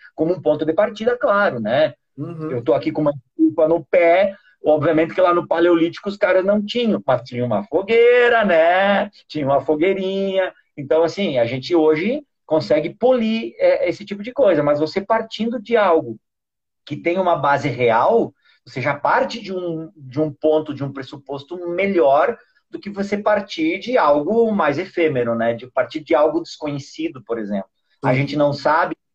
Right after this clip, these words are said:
Speaker 1: o que era, então não, a gente sabe, né? Dá pra gente ter uma ideia legal, assim, estudando a evolução.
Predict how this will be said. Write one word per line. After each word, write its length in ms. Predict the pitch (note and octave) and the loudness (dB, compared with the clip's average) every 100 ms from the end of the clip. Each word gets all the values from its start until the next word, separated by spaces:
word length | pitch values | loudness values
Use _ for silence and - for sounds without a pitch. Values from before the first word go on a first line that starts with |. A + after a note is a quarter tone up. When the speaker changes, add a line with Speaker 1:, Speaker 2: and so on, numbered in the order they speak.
| _ _ | _ _
Speaker 1:
o 40 | |
que 140 | C3 D3 | -4 2
era, 240 | D3 E3 | 2 2
então 200 | E3+ E3+ | 0 -2
não, 280 | A3 C4+ C#3+ | 0 2 2
a 60 | G#2 | 0
gente 200 | B2 - | -4 -8
sabe, 420 | E4 C#4+ G#3+ G3+ _ _ _ _ _ | -4 -2 -4 -8 _ _ _ _ _
né? 220 | G2+ A2 | -4 -2
Dá 160 | B2+ C3 | 2 0
pra 200 | C3+ D#3+ | 2 0
gente 260 | D#3 D#3+ - | 0 -8 0
ter 100 | E3 | 0
uma 160 | E3 | 0
ideia 600 | G3 E3+ C#3 D3 E3 F3 | -2 2 2 4 4 4
legal, 520 | E3 F3 D#3 C#3+ D3 | 4 2 2 2 4
assim, 380 | D#3+ D#3 D#3 E3 _ | 2 0 -12 -16 _
estudando 340 | D3+ C3+ D#3 E3 | -20 -4 -4 -4
a 40 | |
evolução. 260 | E3 F3 | -8 -8